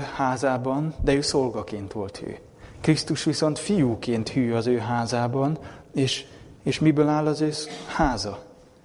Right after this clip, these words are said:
Kikből áll az ő háza? Akinek háza mi vagyunk. Mikor vagyunk az ő háza? Mikor tapasztaljuk Krisztusnak a hűségét, aki hűséges a maga háza felett?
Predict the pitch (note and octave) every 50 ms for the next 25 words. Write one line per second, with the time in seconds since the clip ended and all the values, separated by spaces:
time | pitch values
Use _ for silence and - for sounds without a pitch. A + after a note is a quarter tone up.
0 | - - - - - - - A3 G3 C#3+ A#2+ - - B2 A2+ A2 G#2+ G#2+ G#2+ G#2+
1 | A2 G#2+ A2 A2+ G#2 - A2+ G#2+ G2+ G2 - - - - - - - - - -
2 | - - - - - E3+ F3+ - - C#3+ B2+ B2 A#2 - - - E3+ D3 C3+ C3+
3 | C3+ C3+ C#3+ C#3+ D#3+ E3+ C#3+ B2 A2 G2+ A2 G#2 G2+ G2+ A2 - - - - -
4 | - - - - - - - - - - - - - - - - - - - -
5 | - - - - - - - - - - - - - E3 F3 - - A2+ G#2+ G#2
6 | A2 A2 A2+ A2+ G#2+ B2+ A#2 G#2+ B2 A#2 A2 - C3+ C3 A#2 A2 G2+ A2 G#2 F#2+
7 | - - - - - - - F3+ G#3 A3+ A3+ - D3 C#3+ - - - G3 F#3 F3+
8 | C#3+ C3 - - - C#3+ B2+ A#2+ B2 A#2+ - - F3+ E3 - - C#3+ - - C3+
9 | B2+ - C3 A#2 - - F#3 F3 D#3 - - - C3+ A#2+ A#2+ B2+ B2 - C#3 B2
10 | - C3+ C3 - G#3+ A3 G3+ - - - C3 G#2+ G#2 - - - B2 A2+ A2+ G#2+
11 | A2 G#2+ G2 A#2 A2 G#2 G2 G2+ G2+ - - A#2 A2 A2+ - - - - - -